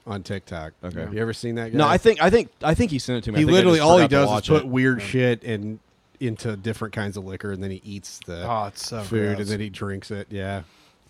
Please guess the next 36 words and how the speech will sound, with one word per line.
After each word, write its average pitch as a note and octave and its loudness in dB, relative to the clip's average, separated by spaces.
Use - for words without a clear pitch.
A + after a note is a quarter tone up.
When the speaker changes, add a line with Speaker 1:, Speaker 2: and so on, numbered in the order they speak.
Speaker 2:
So - -14
he A2+ -8
dipped A2 -6
Speaker 3:
No. G#2+ -4
Speaker 2:
an G#2+ -4
entire G#2 -2
cigar F#2+ -8
in F2 -10
whiskey. F#2 -6
Speaker 1:
He D#3+ 0
just, A#2+ -4
and C3+ 0
he A#2 -4
soaked B2 0
Speaker 3:
Yeah. C#3+ 0
Speaker 1:
it - -10
for A2 -4
Speaker 3:
Days. A#2 -4
Speaker 1:
And E3 6
then A3 8
he, B3 0
well, A3 4
the A3+ 0
problem B3 4
is C#3+ -4
he E3 0
didn't A3+ -2
smoke F3 4
the D#3 0
cigar. C3+ 2
He A#2 -6
didn't D#3+ -4
let D#3+ 2
Speaker 3:
Yeah. D3+ 0
Speaker 1:
it - -6
dry. C3+ 0